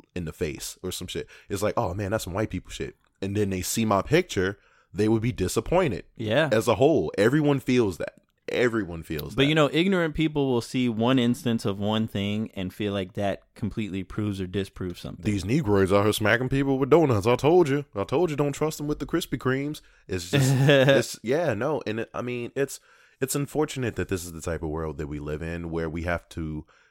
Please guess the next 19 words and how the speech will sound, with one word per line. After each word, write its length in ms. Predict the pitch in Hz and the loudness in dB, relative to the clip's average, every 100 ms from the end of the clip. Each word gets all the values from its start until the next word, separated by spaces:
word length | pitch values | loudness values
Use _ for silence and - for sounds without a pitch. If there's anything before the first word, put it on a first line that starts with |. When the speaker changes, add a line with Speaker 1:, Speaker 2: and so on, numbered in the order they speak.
| _ | _
Speaker 1:
try 380 | - 98 98 98 | -6 -2 0 -2
to 220 | - 101 | -4 -8
root 480 | 80 87 110 - - _ | -6 -4 -4 -6 -18 _
for 240 | - 110 | -6 -4
an 80 | 107 | -4
individual 920 | - 110 104 113 113 113 117 120 127 - | -6 -6 -4 -4 -4 -4 -4 -6 -12 -10
based 300 | 78 90 - | -6 -6 -6
on 440 | 85 80 78 78 - _ _ _ _ | -8 -8 -8 -12 -18 _ _ _ _
skin 300 | - - 92 | -10 -6 -4
color 380 | 90 85 85 82 - | -4 -4 -4 -6 -6
or 220 | 78 76 | -6 -6
demographic 640 | 71 76 69 82 82 82 76 | -8 -8 -6 -4 -4 -8 -10
or 80 | |
something 340 | 73 82 73 78 | -10 -10 -10 -10
that 100 | 73 | -8
we 180 | 82 76 | -8 -6
identify 680 | 78 71 85 98 - 101 104 | -8 -10 -12 -10 -8 -6 -4
with. 240 | 110 107 _ _ _ _ _ _ - | -4 -6 _ _ _ _ _ _ -6
Um, 520 | 85 80 80 80 | -4 -4 -4 -8